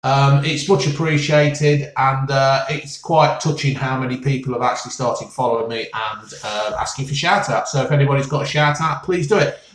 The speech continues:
The Gabba and the Drifter, this one's for you. Um, love dry, uh, love, uh, cider. Sweet, dry, whatever, love it. And, uh, I was walking around Morrison's the other day and they had got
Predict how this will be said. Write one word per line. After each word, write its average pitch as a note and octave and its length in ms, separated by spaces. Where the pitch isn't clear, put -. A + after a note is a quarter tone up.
The E3 100
Gabba A#3 680
and D3 440
the D3+ 140
Drifter, E3+ 680
this F#3+ 240
one's E3 280
for D3+ 80
you. B2 320
Um, E3 580
love F#3+ 360
dry, - 400
uh, A2+ 360
love, D3 180
uh, B2 340
cider. - 400
Sweet, - 440
dry, C#3 440
whatever, A3+ 380
love A2 180
it. - 320
And, B2+ 220
uh, B2+ 100
I - 20
was C#3+ 120
walking - 260
around C#3 160
Morrison's - 440
the - 80
other - 80
day A2 400
and A2+ 360
they A#2 540
had G#2 320
got - 400